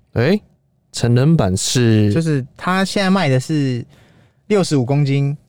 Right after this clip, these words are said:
Speaker 2: 八岁以上小朋友骑的那个小朋友版。
Speaker 1: 我们都八岁以上啊。
Speaker 2: 那对，对，对，但是你要六十五公斤以下。
Speaker 1: 哎。
Speaker 2: 是不是要瘦一点？
Speaker 1: 努力一下好像可以。
Speaker 2: 哎，对，但是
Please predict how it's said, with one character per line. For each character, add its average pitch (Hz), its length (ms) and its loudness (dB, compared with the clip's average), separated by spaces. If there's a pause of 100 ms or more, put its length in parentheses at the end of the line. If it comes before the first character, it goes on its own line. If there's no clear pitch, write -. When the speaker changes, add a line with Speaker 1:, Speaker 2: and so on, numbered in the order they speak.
(160)
Speaker 2:
八 156 160 0
岁 160 180 0
以 110 100 -2
上 135 180 0
小 110 140 -2
朋 107 120 -6
友 107 120 -4
骑 - 200 -10
的 92 280 -6 (280)
那 120 140 -6
个 107 220 0
小 120 180 2
朋 - 0 -
友 - 0 -
版。 - 0 -
Speaker 1:
我 - 0 -
们 - 0 -
都 160 80 2
八 160 180 2
岁 160 160 2
以 110 60 4
上 117 220 2
啊。 107 180 0
Speaker 2:
那 123 160 -2
对， 131 120 0
对， 127 100 0
对， 120 180 -2
但 160 120 -4
是 165 100 -8
你 110 280 -4
要 151 140 0
六 160 160 2
十 135 80 -2
五 117 80 0
公 123 180 0
斤 127 140 0
以 98 60 -4
下。 104 200 -4 (340)
Speaker 1:
哎。 127 100 0 (920)
Speaker 2:
是 - 180 -4
不 180 60 0
是 180 180 0
要 175 120 4
瘦 147 60 4
一 - 20 4
点？ 180 100 2
Speaker 1:
努 180 60 2
力 165 60 2
一 - 20 4
下 165 180 2
好 127 80 0
像 151 140 2
可 120 100 2
以。 101 80 2
Speaker 2:
哎， 190 380 4
对， 170 200 2
但 180 200 2
是 175 240 0